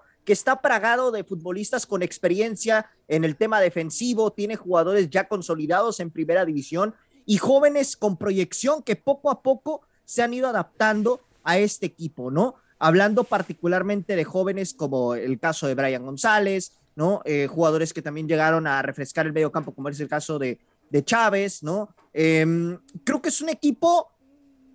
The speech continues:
que en todas sus líneas tiene, tiene muy bien definido el, el tema, el tema futbolístico, ¿no? Vimos ayer a un Avilés Hurtado que con treinta y cuatro años parecía que tenía veinte, se traía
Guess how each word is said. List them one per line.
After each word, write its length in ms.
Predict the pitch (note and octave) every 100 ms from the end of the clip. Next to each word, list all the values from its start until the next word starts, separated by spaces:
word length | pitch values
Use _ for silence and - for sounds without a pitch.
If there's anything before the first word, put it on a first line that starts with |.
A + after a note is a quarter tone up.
| -
que 520 | A#3 A3+ A3 A3 -
en 180 | G#3 G#3
todas 220 | D4+ D#4+ D#4+
sus 200 | A3+ G3+
líneas 540 | C4 C4+ D4 C4+ -
tiene, 560 | A#3 B3+ C#4 C#4 - -
tiene 200 | A#3+ C4+
muy 140 | C4+
bien 200 | B3+ C4
definido 720 | C4 C4 G#3+ G#3 G#3+ A#3+ B3 - _
el, 540 | E3 E3 D#3+ D#3 D#3+ D#3+
el 180 | E3+ D#3
tema, 800 | - G#3 A3+ G#3+ G3 D#3+ C3 - _ _ _ _ _ -
el 140 | F3
tema 240 | D#3+ A#3 B3
futbolístico, 880 | G#3+ D#3 F3 F#3 F3 - C3 C3 C3+
¿no? 200 | A#3+ - _ _ _ -
Vimos 440 | D3 B3 C#4+ C#4
ayer 440 | G#3+ F#3+ A#3+ C4 -
a 100 | F#3
un 180 | G#3+ B3
Avilés 420 | A3+ F#3+ A3+ A3
Hurtado 420 | G3+ F3 G#3+ A#3
que 160 | - D#3+
con 280 | E3+ E3+ D#3
treinta 320 | F#3 E3+ E3+
y 60 | D#3+
cuatro 420 | B3+ D#4+ A#3+ B3
años 260 | D#4 D#4+
parecía 380 | G3 F3 E3+ C#4+
que 120 | -
tenía 300 | G3 G3 B3
veinte, 380 | B3 F#4 E4+ E3+
se 100 | E3+
traía 480 | E3 F3+ A#3 D#4+